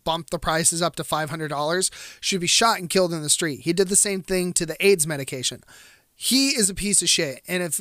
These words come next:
he's so blatantly willing to go out there and be like, "Yeah, hey, uh, I'm taking your insulin and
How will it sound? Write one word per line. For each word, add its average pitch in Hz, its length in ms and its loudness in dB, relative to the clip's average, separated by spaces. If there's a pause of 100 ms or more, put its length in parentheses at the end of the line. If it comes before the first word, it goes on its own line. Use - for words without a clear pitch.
(120)
he's 247 320 2
so 208 540 4
blatantly 185 760 -2
willing 165 380 -2
to 160 80 -2
go 156 140 0
out 151 180 0
there 160 140 -2
and 147 100 -8
be 160 80 -2
like, 160 380 -2
"Yeah, 269 260 4
hey, 202 300 0
uh, 175 100 0
I'm 175 320 4
taking 214 380 0
your 180 200 2
insulin 196 540 2
and 165 240 -2